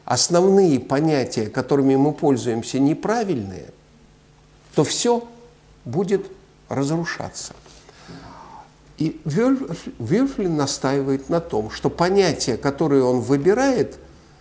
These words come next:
они, может быть, недостаточно обоснованы там с какой-то философской точки зрения, исторической, ещё какой-нибудь,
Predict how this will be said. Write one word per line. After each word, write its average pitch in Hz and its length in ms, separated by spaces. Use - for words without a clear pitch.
они, 269 220
может 180 300
быть, 139 260
недостаточно 185 720
обоснованы 123 580
там 107 180
с - 80
какой-то 113 340
философской 160 800
точки 151 500
зрения, 131 440
исторической, 170 880
ещё 190 280
какой-нибудь, 139 520